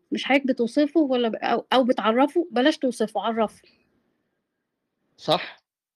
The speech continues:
Speaker 2: لازم نعرفه طبعًا، ونعرفه كمان تعريف، تعريف منطقي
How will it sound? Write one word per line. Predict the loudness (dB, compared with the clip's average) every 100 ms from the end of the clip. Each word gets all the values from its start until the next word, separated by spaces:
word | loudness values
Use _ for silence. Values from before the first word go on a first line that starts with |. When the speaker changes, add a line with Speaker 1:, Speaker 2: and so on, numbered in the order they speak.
| _ -4
Speaker 2:
لازم | 0 0
نعرفه | 0 0 -2 -2
طبعًا، | -6 -6 -8
ونعرفه | -6 -4 0 -2 -2
كمان | -2 -2 0
تعريف، | 0 -2 -2 -4
تعريف | -2 -2 -2
منطقي | -6 -6 -8